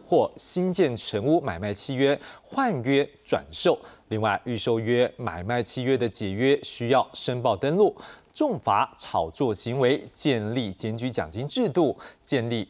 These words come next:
司法人购买住宅许可制。内政部代理部长花敬群对此表示，这次的修法主要目的是为了打击炒房，健全房市交易的秩序。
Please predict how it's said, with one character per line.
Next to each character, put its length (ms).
司 360
法 180
人 300
购 180
买 180
住 260
宅 260
许 200
可 140
制。 280
内 100
政 220
部 260
代 160
理 100
部 160
长 220
花 180
敬 160
群 240
对 160
此 140
表 180
示， 240
这 140
次 120
的 40
修 180
法 160
主 200
要 220
目 220
的 240
是 140
为 100
了 120
打 240
击 180
炒 220
房， 260
健 180
全 220
房 240
市 240
交 300
易 100
的 100
秩 240
序。 320